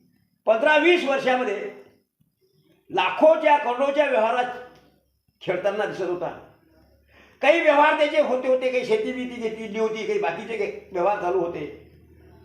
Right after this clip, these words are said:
काही ठेकेचे बिलं भेटत होते, देत होते, काम होत होतं, बऱ्याच ठेकेदाराच्या सोबत तो राहत होता. आणि मध्यंतरी त्यांच्यावर काहीतरी कर्ज झालं,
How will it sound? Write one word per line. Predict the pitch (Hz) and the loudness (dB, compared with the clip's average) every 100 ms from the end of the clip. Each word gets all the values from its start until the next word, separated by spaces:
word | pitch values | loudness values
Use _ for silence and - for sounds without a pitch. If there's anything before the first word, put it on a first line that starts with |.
| - - - - | -20 -20 -20 -10
काही | 160 175 - - - - | -4 -4 -4 -16 -20 -8
ठेकेचे | 175 175 233 - - - - - - - - 190 | -4 -4 -6 -8 -14 -20 -20 -20 -20 -20 -10 -8
बिलं | - 175 214 196 - - - | -2 0 0 -4 -10 -16 -12
भेटत | 156 170 165 | -8 -6 -8
होते, | 156 156 | -8 -10
देत | 143 147 147 | -10 -10 -10
होते, | 131 139 131 - - - - | -12 -10 -10 -12 -18 -20 -8
काम | 170 226 220 | -2 0 0
होत | 208 - | 0 -2
होतं, | 160 151 135 - - - - | -4 -4 -6 -10 -18 -20 -8
बऱ्याच | - 214 220 214 | 0 2 2 2
ठेकेदाराच्या | 202 202 208 190 196 202 | -2 -2 0 0 0 -2
सोबत | 185 247 - | 0 0 2
तो | 220 | 0
राहत | 175 160 | -2 -4
होता. | 156 - 131 - - - - - - - - - - - - - - - | -6 -6 -6 -8 -18 -20 -20 -20 -20 -20 -18 -18 -18 -18 -18 -18 -16 -8
आणि | - 349 | 0 0
मध्यंतरी | 349 277 330 339 349 | 2 0 0 0 2
त्यांच्यावर | 349 254 254 254 311 320 | 2 0 -4 2 4 4
काहीतरी | 302 262 285 294 | 2 0 -2 -2
कर्ज | 294 - - 302 294 | -4 -6 2 2 4
झालं, | 294 233 208 214 214 - - | 4 2 0 -2 -4 -6 -12